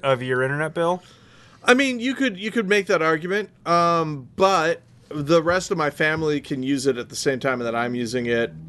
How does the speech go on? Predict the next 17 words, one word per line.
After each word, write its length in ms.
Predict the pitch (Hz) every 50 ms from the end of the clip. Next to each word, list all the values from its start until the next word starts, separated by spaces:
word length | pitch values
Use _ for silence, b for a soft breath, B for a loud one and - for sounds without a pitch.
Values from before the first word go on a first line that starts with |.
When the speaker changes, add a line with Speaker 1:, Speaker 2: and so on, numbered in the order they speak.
| -
Speaker 2:
and 480 | - 123 123 127 127 123 123 120 117 92
I 220 | - 127 135 139 143
have 160 | 147 151 104
the 80 | 131
benefit 540 | 120 139 139 135 135 117 110 151 147 139 110 107
of, 720 | 110 131 131 131 131 127 131 131 131 123 117 123 - - - -
uh, 540 | 127 127 127 123 123 120 120 123 120 120 113 - - 82 82 - 143 143
like, 280 | 170 180 180 175 - - B B B B B B B B - - - - - b b b b b b b b b - -
um, 400 | - 170 170 156 151 147 147 147 - - - - - _ _ - - _ - _ _ _ -
when 760 | 147 156 151 143 143 139 139 139 143 151 170 175 175 170 165 - -
I 220 | 156 175 196 220
went 320 | 226 220 220 208 190 - -
to 140 | - 175 156
Santa 380 | - - 175 156 156 147 143
Fe 380 | 131 - 139 117 110 101 - 120 - - b b b b b b b b b b b b b b b
on 180 | b 123 131 131
vacation, 560 | 135 151 151 151 - 120 101 98 - - -